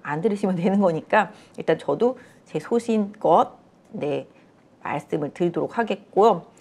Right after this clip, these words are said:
그런 부분들은 좀 참고해서 방송 봐주시면 좋겠습니다. 일단은 제가 봤을 때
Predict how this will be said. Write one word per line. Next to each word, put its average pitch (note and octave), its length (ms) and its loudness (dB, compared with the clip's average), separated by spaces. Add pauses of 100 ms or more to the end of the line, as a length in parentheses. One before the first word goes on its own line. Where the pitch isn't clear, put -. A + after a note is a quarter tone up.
(180)
그런 F3 180 2
부분들은 E3 540 -2
좀 G#3+ 140 -8
참고해서 F#3 600 0
방송 D#3 320 -10
봐주시면 D3+ 640 -6
좋겠습니다. - 840 0 (1400)
일단은 G#3+ 460 4 (800)
제가 F#3+ 360 10
봤을 F3 300 -4
때 G#3 480 4